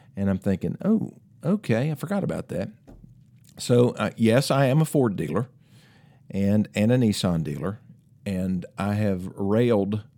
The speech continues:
to a large extent about, against electric vehicles, but I am gonna order this one. And, uh, because I have access to other vehicles, so if I go to the beach, I won't be taking it. You know, I'll be taking something else. But it is something that I need to get used to and,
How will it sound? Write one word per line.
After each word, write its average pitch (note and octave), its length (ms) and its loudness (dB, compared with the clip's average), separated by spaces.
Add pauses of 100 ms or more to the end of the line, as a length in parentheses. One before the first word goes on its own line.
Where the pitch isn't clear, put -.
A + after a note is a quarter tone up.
(120)
to G2+ 180 -2
a F#2+ 40 0
large G2 260 -2
extent F2+ 400 -4
about, F2+ 260 -6
against F#2+ 360 -6
electric F2 320 -6
vehicles, F#2 420 -6
but D#3 180 2
I D#3+ 180 2
am F3 120 2
gonna B2+ 220 -2
order B2 320 -4
this F2+ 260 -6
one. C3 120 -8 (1400)
And, D#3+ 400 4
uh, D#3+ 80 6
because D#3+ 600 2 (340)
I D#3 60 2
have F#3 180 6
access D3 380 4
to G#2+ 80 2
other C#3+ 160 6
vehicles, F3+ 420 2
so - 320 0
if A2+ 100 2
I B2+ 100 4
go C3 180 4
to C#3 140 2
the C3 100 2
beach, D#3+ 320 4
I - 20 6
won't C#3 180 4
be D#3+ 80 2
taking E3+ 320 6
it. - 320 2 (400)
You A2 120 2
know, G2+ 80 4
I'll G2+ 80 2
be G#2+ 100 2
taking G#2 280 0
something F#2 340 -2
else. D#2+ 260 -2
But - 400 -2
it C#3+ 320 0
is E3 260 4
something C#3 440 0
that A2 160 4
I G#2+ 80 4
need G#2+ 240 4
to G2+ 60 2
get F#2+ 180 -4
used F#2+ 260 -4
to F2+ 220 0
and, F2 200 -4